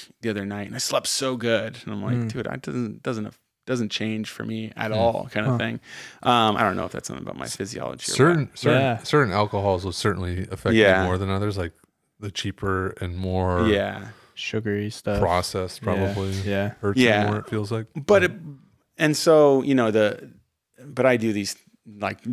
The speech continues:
Speaker 1: saying I do experiments. It's
Speaker 3: Yeah.
Speaker 1: like, I oftentimes go one extreme and then just kind of, like, w-, and I do it in the sense of wanting to achieve some sort of balance.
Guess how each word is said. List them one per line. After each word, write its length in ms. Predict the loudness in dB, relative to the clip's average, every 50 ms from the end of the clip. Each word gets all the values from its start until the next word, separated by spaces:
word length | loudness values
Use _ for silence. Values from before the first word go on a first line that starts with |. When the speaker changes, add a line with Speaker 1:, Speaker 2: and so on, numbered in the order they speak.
| -8
Speaker 1:
saying 260 | -4 -2 0 0 2 0
I 140 | 0 -2
do 160 | -4 -2 -2 -2
experiments. 600 | -2 -2 0 0 0 0 0 -4 -8 -8 -2 0
It's 100 | 2 2
Speaker 3:
Yeah. 60 | 2
Speaker 1:
like, 280 | 0 -4 -8 -14 -18 _ _ _ _ -6
I 420 | -2 0 2 2 2 2 0 0 -2 -4
oftentimes 640 | -4 -4 -4 -4 -6 -8 -8 -6 -6 -6 -8 -8 -8
go 380 | -8 -8 -8 -10 -12 -14 -16 _ _ _ _ _
one 320 | -10 -6 -4 -4 -2 -2
extreme 520 | -4 -6 -8 -8 -8 -6 -6 -6 -6 -8 -8
and 100 | -8 -8
then 120 | -8 -8
just 140 | -8 -8 -10
kind 120 | -10 -10
of, 160 | -10 -12 -14 -16 _ _ _ -8
like, 260 | -6 -6 -6 -6 -10 -18 _ _ _ _ _ _ _ _ _ -6
w-, 340 | -4 -2 -2 -2 -4 -8 -12 _ _ _
and 160 | -4 -2 0
I 80 | 0 0
do 320 | 0 2 4 6 8 10
it 200 | 10 8 8 6 2
in 180 | 0 0 2
the 100 | 2 0
sense 340 | 0 0 0 0 0 0 0
of 360 | 2 2 2 0 -2 -6 -10 -6
wanting 400 | -2 0 0 2 2 0 0 -2
to 120 | -2 -2
achieve 600 | -2 -2 -4 -6 -4 -4 -4 -4 -4 -6 -8 -8
some 240 | -8 -6 -4 -4 -4
sort 180 | -6 -8 -10 -12
of 100 | -8 -6
balance. 640 | -4 -4 -4 -6 -10 -12 -12 -10 -8 -8 -8 -10